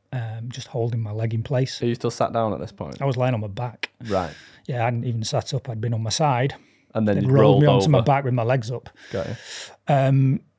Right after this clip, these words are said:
Speaker 1: unbeknown to me, there'd been quite a big internal incident. And unbeknown, I think, to the ambulance, because I was so conscious, so lacking pain, um, I don't think they realised the severity of what was happening inside, um,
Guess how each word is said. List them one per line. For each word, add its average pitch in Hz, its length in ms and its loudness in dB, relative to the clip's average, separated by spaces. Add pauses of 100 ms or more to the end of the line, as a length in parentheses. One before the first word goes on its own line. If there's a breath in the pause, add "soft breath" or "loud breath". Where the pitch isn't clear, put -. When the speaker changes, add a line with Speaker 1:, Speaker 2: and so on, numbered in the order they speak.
(400)
Speaker 1:
unbeknown 185 380 8
to 170 100 0
me, 151 140 6
there'd 139 100 4
been 127 160 2
quite 135 200 2
a 120 40 -2
big 123 240 0 (380 loud breath)
internal 127 520 2
incident. 120 440 0 (560 soft breath)
And 127 100 0
unbeknown, 127 340 2
I 120 40 0
think, 127 320 -4
to - 160 -4
the 117 100 -2
ambulance, 117 560 -6
because 123 180 -4
I 123 60 0
was 117 140 -2
so 131 160 -2
conscious, - 720 -4
so - 180 -6
lacking 123 380 -4
pain, 139 400 -4 (800 soft breath)
um, 117 560 -2 (1200)
I 139 60 -4
don't 123 160 -2
think 151 100 -6
they 117 100 0
realised 113 380 -2 (280)
the - 80 -10
severity 120 480 -2
of 113 120 -4
what 120 140 -6
was 120 220 -12
happening 135 440 -6
inside, 117 480 -6 (400)
um, 110 520 -8